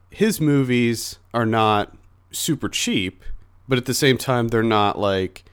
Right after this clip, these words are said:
super expensive either. I, I guess you could say the same about Scorsese, where I think his movies would be in the middle, you know, as far as budget. And these guys are having a harder time now getting financing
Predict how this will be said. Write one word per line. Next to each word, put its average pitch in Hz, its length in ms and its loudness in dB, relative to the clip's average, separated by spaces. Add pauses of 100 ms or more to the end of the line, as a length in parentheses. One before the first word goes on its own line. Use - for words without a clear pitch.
(400)
super 95 320 -4
expensive 143 580 -2
either. 85 300 -2
I, 113 280 -2
I 123 40 0
guess 123 260 0
you 120 60 -8
could 113 100 -4
say 117 140 -4
the 98 80 -6
same 104 240 -4
about 95 180 -2
Scorsese, - 720 -8
where 95 380 -2 (480)
I 104 60 -4
think 143 220 -2
his 131 240 2
movies 107 420 0
would 101 100 -8
be 98 360 -4
in 104 120 -4
the 98 60 -2
middle, 95 480 0 (260)
you 104 100 -2
know, 98 200 2
as 98 100 -4
far 104 180 0
as 92 140 -4
budget. 101 560 -4 (1080)
And 113 520 2 (260)
these 160 320 0
guys 120 320 4
are 113 80 -2
having 117 300 0
a 95 60 0
harder 120 320 2
time 151 440 0
now 95 300 0
getting 107 260 -2
financing 135 840 -4